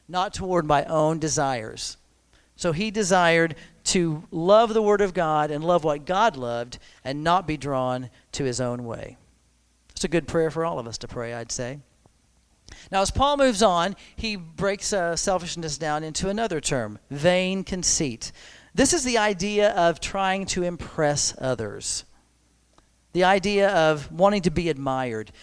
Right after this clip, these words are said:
wanting to be respected, to have the best seat, to be sought after for your opinion, to be listened to, to have a degree of fame. You know, we want people to know who we are. Want to be flattered.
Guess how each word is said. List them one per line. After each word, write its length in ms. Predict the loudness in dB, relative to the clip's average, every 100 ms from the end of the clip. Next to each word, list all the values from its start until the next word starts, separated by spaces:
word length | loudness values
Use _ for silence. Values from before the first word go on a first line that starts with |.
| -4
wanting 320 | 2 4 4
to 80 | 0
be 120 | 0
respected, 800 | 0 2 0 0 -4 -4 -10 -12 -16 -8
to 100 | -2
have 320 | 2 4 4 2
the 100 | 0
best 360 | 2 2 2
seat, 600 | 0 0 -4 -8 -12 -14 -16 _ _ _ _ _ _ -4
to 80 |
be 120 | -2 -2
sought 400 | 0 2 4 4
after 500 | 2 -2 -8 -12 -10
for 160 | -6
your 180 | -2 0
opinion, 560 | -2 -4 -8 -12 -16 -20 _ -20 _
to 80 | -4
be 140 | 0
listened 500 | 2 4 4 2 -2
to, 300 | -2 -4 -6 -12 _ _ _ _
to 100 | -4
have 160 | 0 2
a 60 | 2
degree 360 | 0 -2 0
of 80 | -2
fame. 340 | -2 0 0 -2
You 80 |
know, 140 | -4 -4
we 100 | -4
want 140 | -4
people 240 | -4 -2 -4
to 60 |
know 200 | -2 -2
who 160 | 0 0
we 180 | 0 0
are. 460 | 0 -2 -4 -8 _ _ _ _ _ _ _ _ _ _ _ -4
Want 140 | -2
to 60 | -2
be 80 | -4
flattered. 720 | -6 -2 2 2 -2 -10